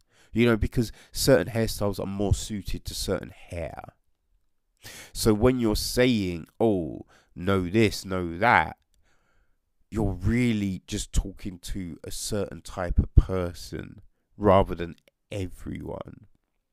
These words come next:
You know, so that is, that's the intention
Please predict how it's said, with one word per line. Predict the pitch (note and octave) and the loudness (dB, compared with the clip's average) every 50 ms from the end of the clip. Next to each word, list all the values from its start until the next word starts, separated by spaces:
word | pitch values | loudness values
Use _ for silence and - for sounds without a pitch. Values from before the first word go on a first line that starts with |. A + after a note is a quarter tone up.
| _ _ _ _ _ _ _ _ _ _ _ _ _ _ _ _ - | _ _ _ _ _ _ _ _ _ _ _ _ _ _ _ _ -10
You | E2 D2+ | -8 -8
know, | D2 D#2+ - - - - - | -8 -8 -10 -16 -20 -20 -10
so | - - - F2 | -4 -2 -2 0
that | D#2+ F2+ A2+ A2 G#2 - _ _ _ - | 4 8 8 8 8 8 _ _ _ -4
is, | - G#2+ G2+ G2 F#2+ F2+ F2 F2 F2 - - - _ _ _ _ _ - _ - - - _ _ _ _ _ _ | 0 0 0 0 0 -2 -4 -6 -8 -10 -16 -20 _ _ _ _ _ -20 _ -20 -20 -20 _ _ _ _ _ _
that's | - D3+ D#3+ - - - | -2 -2 -2 -2 -6 -4
the | C#3+ B2 A#2 | -2 -2 -2
intention | G#2+ F#2+ - - C3 A#2+ A#2 - - - - - - - - - | -2 -4 -4 -2 -2 -2 -4 -6 -10 -12 -14 -14 -14 -16 -20 -20